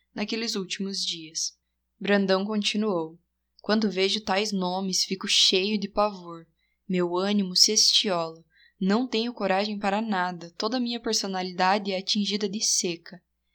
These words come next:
Há dias a mulher me pediu que fosse reconhecer a firma de um papel necessário a ela, a fim de receber uma pensão. Fui para a oficina de manhã, hesitei, tive medo. Afinal, dei uma gorjeta a um aprendiz para ir ao tabelião.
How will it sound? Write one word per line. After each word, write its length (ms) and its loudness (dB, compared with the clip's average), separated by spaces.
Há 120 2
dias 580 -2
a 40 0
mulher 300 -2
me 100 2
pediu 360 -4
que 120 -4
fosse 320 2
reconhecer 520 -4
a 80 -2
firma 520 -2
de 80 0
um 60 0
papel 300 0
necessário 580 0
a 60 0
ela, 360 -4
a 100 0
fim 220 -2
de 80 0
receber 420 -2
uma 140 2
pensão. 640 -4
Fui 180 2
para 180 0
a 40 -4
oficina 680 -2
de 80 -8
manhã, 460 -4
hesitei, 680 -2
tive 280 -2
medo. 460 -2
Afinal, 560 0
dei 200 -2
uma 120 -2
gorjeta 460 -2
a 40 -2
um 40 -4
aprendiz 640 -4
para 280 -2
ir 180 -2
ao 80 0
tabelião. 560 -2